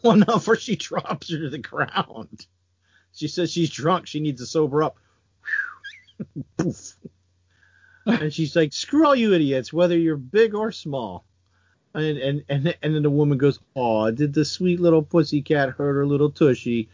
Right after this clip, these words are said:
Well, now she's gonna make, she's gonna have to go into the nice butterfly cage." And that's when she sticks, sticks her tongue out like, "Nah."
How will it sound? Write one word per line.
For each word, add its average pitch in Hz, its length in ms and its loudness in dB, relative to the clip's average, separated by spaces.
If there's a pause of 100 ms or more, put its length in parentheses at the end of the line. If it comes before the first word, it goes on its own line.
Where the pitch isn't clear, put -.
(240)
Well, 175 120 0
now 165 180 4
she's 156 220 -4
gonna 165 200 0
make, 160 380 -2 (540)
she's 151 240 -6
gonna 160 140 0
have 147 180 0
to 156 100 0
go 156 360 2
into 151 260 0
the 147 80 0
nice 143 340 -4
butterfly 131 880 -2
cage." 92 480 -6
And 107 100 -6
that's 113 160 -6
when 117 120 -6
she 107 160 -10
sticks, - 300 -8
sticks - 280 -6
her 120 80 -14
tongue 120 220 -4
out 92 120 -6
like, 101 140 -8
"Nah." 185 680 -2